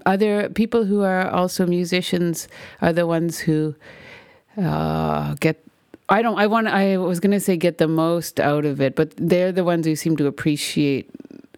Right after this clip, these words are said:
my albums, and this one in particular,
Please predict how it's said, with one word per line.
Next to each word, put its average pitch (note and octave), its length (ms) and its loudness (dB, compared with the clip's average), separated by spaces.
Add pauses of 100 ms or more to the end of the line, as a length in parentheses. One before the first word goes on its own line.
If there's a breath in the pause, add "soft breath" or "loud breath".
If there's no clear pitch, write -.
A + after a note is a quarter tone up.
(240)
my D#3 260 0 (240)
albums, C#3 1120 -2 (220)
and D#3 180 2
this D#3+ 160 -2
one C#3+ 100 2
in C#3 100 -2
particular, C#3+ 680 -2